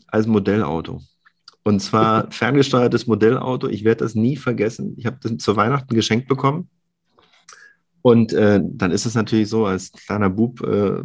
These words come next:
Speaker 1: machst du sofort Batterien rein, fährst die ganze Zeit. Und, äh, wir hatten so Teppiche,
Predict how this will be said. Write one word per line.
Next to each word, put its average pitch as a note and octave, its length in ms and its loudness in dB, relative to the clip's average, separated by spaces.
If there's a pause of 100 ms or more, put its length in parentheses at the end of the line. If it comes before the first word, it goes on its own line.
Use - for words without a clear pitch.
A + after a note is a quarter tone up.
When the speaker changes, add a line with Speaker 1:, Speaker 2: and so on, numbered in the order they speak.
Speaker 1:
machst A2 320 -6
du G2+ 80 -4
sofort G2 260 -2
Batterien G2+ 400 0
rein, G#2+ 240 0
fährst - 280 -4
die A#2 60 -8
ganze A2+ 280 -4
Zeit. A#2+ 300 0 (680)
Und, A#2+ 320 6
äh, A#2 300 8
wir A#2+ 120 6
hatten C#3 180 0
so B2 120 4
Teppiche, C3+ 580 0